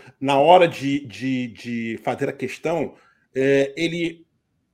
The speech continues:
em cada item, letra A, B, C, D, né, ele mo-, justificar a resposta, por que que aquela é certa, por que que ela é errada, é, é uma estratégia válida,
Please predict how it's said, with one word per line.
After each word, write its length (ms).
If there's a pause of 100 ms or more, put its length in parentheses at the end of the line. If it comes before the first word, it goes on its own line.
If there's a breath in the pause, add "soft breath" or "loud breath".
(160)
em 80
cada 340
item, 540
letra 420
A, 40
B, 280
C, 260
D, 380 (220)
né, 240 (240 loud breath)
ele 440
mo-, 200 (180)
justificar 1000
a 80
resposta, 640
por 160
que 100
que 60
aquela 300
é 40
certa, 300
por 120
que 80
que 120
ela 120
é 40
errada, 440
é, 240
é 60
uma 120
estratégia 760 (200 loud breath)
válida, 600